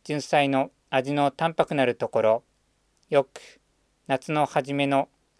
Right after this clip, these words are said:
清涼なる香を想像せしむるに足る。これらの句は、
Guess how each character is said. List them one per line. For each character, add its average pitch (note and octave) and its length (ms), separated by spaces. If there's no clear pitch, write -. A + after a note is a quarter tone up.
清 E3 220
涼 E3+ 180
な E3 120
る C3+ 240
香 - 100
を C3 360
想 D#3 240
像 D3+ 180
せ C3+ 140
し - 120
む E3 120
る E3 80
に C3 200
足 A#2+ 180
る。 A2 180
こ - 80
れ D#3 100
ら D#3+ 160
の C3+ 160
句 - 220
は、 A#2 200